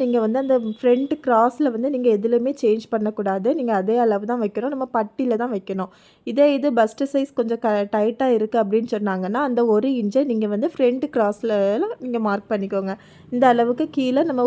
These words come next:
ஒரு இன்ச்சு மட்டும் மார்க் பண்ணிட்டு நம்ம அந்த வ-, அளவை வரைஞ்சி விட்டுக்கலாம்.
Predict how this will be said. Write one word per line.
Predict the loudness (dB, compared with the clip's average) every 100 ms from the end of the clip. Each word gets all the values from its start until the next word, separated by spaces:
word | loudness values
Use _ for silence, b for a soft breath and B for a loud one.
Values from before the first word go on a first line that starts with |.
| 4
ஒரு | 4 0
இன்ச்சு | -2 -2
மட்டும் | -2 -2 -2 0
மார்க் | 0 -2 -4
பண்ணிட்டு | -4 0 0
நம்ம | 0 0 0
அந்த | 0 2
வ-, | 2 2
அளவை | 0 0 2
வரைஞ்சி | 2 0 -2 -6
விட்டுக்கலாம். | -6 -6 -4 -6